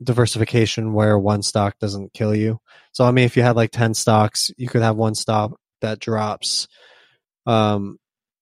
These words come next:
let's say fifty percent. That would be a five percent hit to your portfolio. That might be a little bit too much than you'd be comfortable with.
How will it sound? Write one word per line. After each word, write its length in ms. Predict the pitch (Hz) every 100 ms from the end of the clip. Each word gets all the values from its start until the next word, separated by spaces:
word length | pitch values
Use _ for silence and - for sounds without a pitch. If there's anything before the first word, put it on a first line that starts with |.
| _ _ _
let's 200 | 135 -
say 260 | - 120 107
fifty 340 | - 123 117
percent. 540 | - 110 - 120 110
That 120 | 110 110
would 100 | 107
be 120 | 110
a 60 |
five 220 | 107 113 107
percent 300 | - 117 110
hit 140 | 110
to 40 |
your 80 | 117
portfolio. 540 | 107 113 - 117 113 110
That 140 | 110
might 180 | 107 104
be 100 | 113
a 80 | 107
little 140 | 104
bit 200 | 107 101
too 160 | - 117
much 440 | 110 104 - - _
than 220 | 117 107
you'd 120 | 107
be 140 | 107 107
comfortable 680 | - 110 - 113 104 104 101
with. 540 | 110 120 170 - -